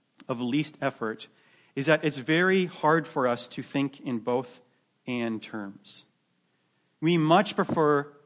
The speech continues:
either or. It's,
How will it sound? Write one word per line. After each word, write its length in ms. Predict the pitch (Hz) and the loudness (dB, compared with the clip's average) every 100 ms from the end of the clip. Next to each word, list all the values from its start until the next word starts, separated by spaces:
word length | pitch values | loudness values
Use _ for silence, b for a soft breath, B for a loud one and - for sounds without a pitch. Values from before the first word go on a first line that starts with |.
| _ | _
either 360 | 160 175 165 143 | -4 2 4 4
or. 460 | 139 131 104 104 - _ _ _ _ _ _ _ _ _ _ - | 2 2 0 -4 -16 _ _ _ _ _ _ _ _ _ _ -8
It's, 200 | 151 | -8